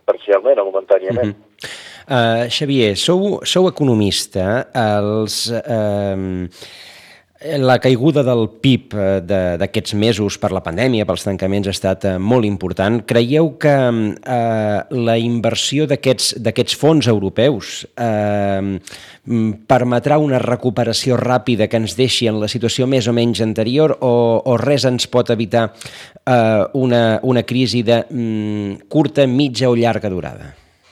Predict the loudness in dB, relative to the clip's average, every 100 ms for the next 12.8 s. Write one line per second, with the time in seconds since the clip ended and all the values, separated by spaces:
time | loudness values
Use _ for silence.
0 | _ _ -8 -2 -4 -4 -10 -4 -2 4
1 | 4 4 2 0 0 -6 -6 -10 _ _
2 | _ _ _ -8 -6 2 2 2 2 4
3 | 6 4 4 0 0 2 -2 -6 -2 0
4 | 2 -2 -6 -6 -8 -10 4 4 4 0
5 | -6 -6 -6 -12 -14 -10 -8 -8 -2 4
6 | 4 2 -8 -6 -4 0 2 0 _ _
7 | _ -2 0 2 6 6 6 2 4 6
8 | 6 6 4 4 2 0 -6 -20 _ 0
9 | 0 2 2 6 8 6 6 4 2 2
10 | -2 -2 -4 -2 -4 -4 -8 -8 -6 0
11 | 2 2 -2 -4 4 6 6 2 _ _
12 | _ -4 -4 -4 0 0 4 6